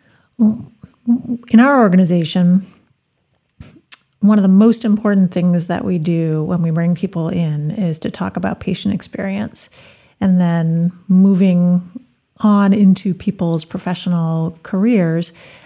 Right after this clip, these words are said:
um, with the medical staff, the chief medical officer of the entire health system will actually sit down,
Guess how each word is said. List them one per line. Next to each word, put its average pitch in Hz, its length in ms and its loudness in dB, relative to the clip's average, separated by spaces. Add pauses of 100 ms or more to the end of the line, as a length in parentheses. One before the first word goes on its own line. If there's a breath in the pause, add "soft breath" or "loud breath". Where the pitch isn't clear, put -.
(220 loud breath)
um, 170 460 -2 (580)
with 214 200 0
the 196 60 -2
medical 190 460 0
staff, - 760 -8
the 170 280 -2
chief 185 440 -4
medical 190 320 -2
officer 165 600 -4
of 165 420 -2
the 165 80 0
entire 160 300 -4
health 226 240 -2
system 170 420 -4
will 170 120 -2
actually 180 280 -4
sit - 260 -10
down, 175 520 0